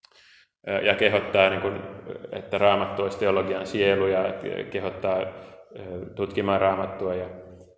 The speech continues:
ja, ja niin kuin myös ekumeenisesti tekemään Raamatun käännöksiä ja, ö,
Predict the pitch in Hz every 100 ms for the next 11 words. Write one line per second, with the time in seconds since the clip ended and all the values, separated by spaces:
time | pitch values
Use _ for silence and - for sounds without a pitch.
0 | _ 101 92 - 92 87 - 92 92 92
1 | 98 92 101 101 98 95 95 95 95 -
2 | 95 - - 95 95 95 92 92 92 92
3 | 92 90 - 95 95 92 95 98 - _
4 | _ _ _ 101 92 92